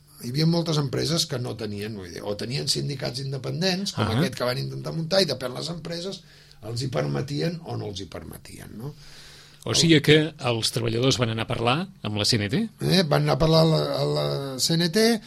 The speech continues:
Speaker 1: que l'empresa, eh, eh, no la reconeixia com interlocutora dels obrers, perquè la tardor de l'any anterior, el mil nou-cents divuit, ja havien tingut, eh, problemes a la central hidràulica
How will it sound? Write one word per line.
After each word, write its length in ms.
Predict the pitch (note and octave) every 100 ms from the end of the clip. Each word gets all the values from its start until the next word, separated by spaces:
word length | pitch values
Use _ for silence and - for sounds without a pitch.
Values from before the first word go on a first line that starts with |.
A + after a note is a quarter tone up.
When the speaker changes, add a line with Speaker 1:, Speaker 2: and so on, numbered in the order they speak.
| - - -
Speaker 1:
que 160 | D3+ D3+
l'empresa, 720 | B2 A#2 D#3+ E3+ C#3 E3 F#3 A2+
eh, 160 | C#3
eh, 800 | D#3+ G#2+ F#2+ F#2 F#2 F2+ E2+ E2+ - - -
no 160 | B2 D3+
la 140 | D#3+ D3+
reconeixia 720 | D3 D3 D3 C3+ E3 D#3+ D3
com 180 | C#3+ B2+
interlocutora 680 | A#2+ A2 A2+ G#2+ G2+ B2+ B2
dels 240 | C3 A#2+
obrers, 400 | C#3+ D#3+ F#3 - - - - -
perquè 440 | F3+ F#3 G#3+ A3+ G3+
la 120 | D3+ C#3+
tardor 320 | D3 D#3+ E3+
de 20 | E3
l'any 240 | D#3 D3 C3+
anterior, 440 | D3+ C#3+ F3 E3+
el 80 | C3
mil 160 | C#3+ C#3+
nou-cents 260 | C3+ D3+ C#3
divuit, 240 | D3 E3
ja 80 | D#3+
havien 240 | D3 D#3+ D#3+
tingut, 460 | D3 C#3 D#3+ - - - - -
eh, 160 | B2+ C3 A#2+
problemes 460 | C#3+ C#3+ C#3+ D#3+
a 100 | D#3+
la 40 | C3+
central 320 | C3+ A#2+ C3 A#2+
hidràulica 460 | A#2 A2 B2+ -